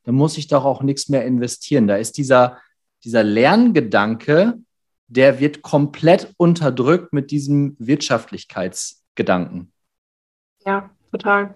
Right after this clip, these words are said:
Speaker 2: Gut, guter, guter Einwand. Ich, ich sehe auch total, wo es, ähm, sicherlich Fälle gibt,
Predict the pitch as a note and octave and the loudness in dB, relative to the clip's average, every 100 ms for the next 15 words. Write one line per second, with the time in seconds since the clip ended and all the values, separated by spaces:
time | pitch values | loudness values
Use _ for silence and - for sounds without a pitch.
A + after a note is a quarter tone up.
0 | G3 A#3 - G3 A#3+ A#3 G#3 A3+ A#3 - | -4 -2 -2 -2 0 2 2 0 0 2
1 | G#3 G3 F3+ F#3+ - G3 G3+ G#3+ G#3 G#3 | 2 0 -2 -4 -6 -4 2 2 2 -4
2 | G#3 F#3+ G3+ G3+ G3+ F#3+ F#3 F#3+ F#3+ - | -8 -2 0 2 0 -2 -2 -2 -2 -4
3 | - F#3+ F#3+ F#3+ F#3 F#3+ G3 G3+ G3 - | -2 -2 0 -2 -4 -4 -2 -2 -4 -4
4 | G3 G3 F#3+ F#3+ | -4 -2 -4 -6